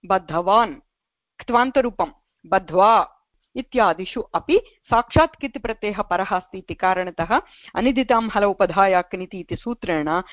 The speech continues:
नकारलोपः भूत्वा बद्ध भवति। किन्तु बन्धनम् इत्यत्र नकारलोपः न भवति। किमर्थम्?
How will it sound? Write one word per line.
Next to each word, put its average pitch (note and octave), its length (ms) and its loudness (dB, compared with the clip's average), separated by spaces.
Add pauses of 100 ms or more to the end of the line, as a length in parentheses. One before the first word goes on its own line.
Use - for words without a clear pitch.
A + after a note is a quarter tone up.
(180)
नकारलोपः G3+ 720 2
भूत्वा C4 480 -4 (340)
बद्ध G3+ 560 0
भवति। C#3+ 380 -10 (180)
किन्तु D4 220 -2
बन्धनम् B3 720 0 (600)
इत्यत्र C#4+ 520 0 (320)
नकारलोपः B3 720 0
न A#3+ 180 0
भवति। G3 340 -6
किमर्थम्? B3+ 800 -4